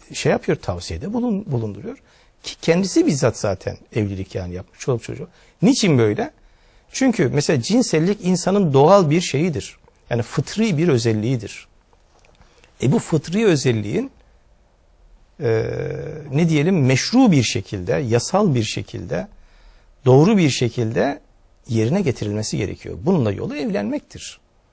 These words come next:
Yani meşru bir evlilik yapmaktır. Örneğin yeme içme insanın fıtri bir özelliğidir. Bunun yolu nedir?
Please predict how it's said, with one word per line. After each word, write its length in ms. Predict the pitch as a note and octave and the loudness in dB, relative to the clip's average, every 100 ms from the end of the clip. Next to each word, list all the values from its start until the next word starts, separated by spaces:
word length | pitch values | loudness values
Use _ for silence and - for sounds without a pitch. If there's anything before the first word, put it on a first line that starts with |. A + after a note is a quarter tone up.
| _ _ _ _ _ _ _ _ | _ _ _ _ _ _ _ _
Yani 260 | C3 A#2+ A2 | 2 4 4
meşru 440 | A2 C3+ - D#3+ | 2 0 0 0
bir 120 | A2+ D#3+ | 2 0
evlilik 460 | D#3+ C3+ F#3+ A3+ | 0 0 -2 -4
yapmaktır. 680 | A#3 - A#2+ - - - - _ _ _ _ _ _ _ _ | -4 -4 -8 -10 -14 -20 -20 _ _ _ _ _ _ _ _
Örneğin 360 | E3 F#3+ G#3 F#3+ | 2 4 4 4
yeme 280 | D#3 F#3+ G#3+ | 4 4 4
içme 500 | G3 - F#3+ B2 - - _ _ _ | 0 -2 2 0 0 -14 _ _ _
insanın 360 | E3 E3+ F3 F#3+ | 0 2 2 0
fıtri 400 | - C#3 - F3 | -2 -6 -2 0
bir 100 | D#3+ | 2
özelliğidir. 800 | A2+ G#2+ G#2 G#2+ G3 D3 - - _ _ _ | 2 0 -2 -2 -4 -6 -10 -16 _ _ _
Bunun 260 | A#2 B2+ G3 | -4 2 4
yolu 440 | F3 A#2 D3+ C4 - _ _ - | 4 4 2 0 -4 _ _ -2
nedir? 400 | D3 D3 C#4 | 0 2 -2